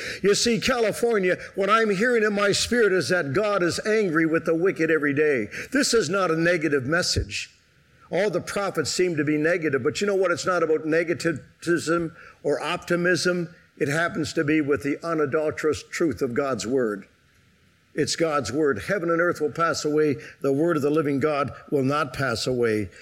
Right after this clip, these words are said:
You see, in California, it has the greatest majority of politicians that are liberal.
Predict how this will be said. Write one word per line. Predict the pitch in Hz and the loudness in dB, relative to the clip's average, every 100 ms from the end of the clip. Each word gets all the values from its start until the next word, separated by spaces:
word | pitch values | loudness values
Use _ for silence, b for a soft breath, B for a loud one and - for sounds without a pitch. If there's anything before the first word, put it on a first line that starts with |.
| B B | B B
You | 185 | 2
see, | - 247 226 - - | 2 2 0 -2 -4
in | 185 170 | -2 0
California, | 208 226 185 - 233 233 175 156 147 - | 0 0 0 0 0 2 2 2 0 -2
it | 160 | 0
has | 160 135 | 0 0
the | 151 | 0
greatest | 123 185 240 220 - | 2 2 2 0 0
majority | 180 135 180 160 | -2 0 0 2
of | 156 - | 0 -2
politicians | 180 170 160 185 170 156 131 - B B | -2 -2 0 -2 -2 -4 -4 -6 B B
that | 147 139 | -2 2
are | 139 | 2
liberal. | 139 170 175 123 104 | 2 2 2 0 0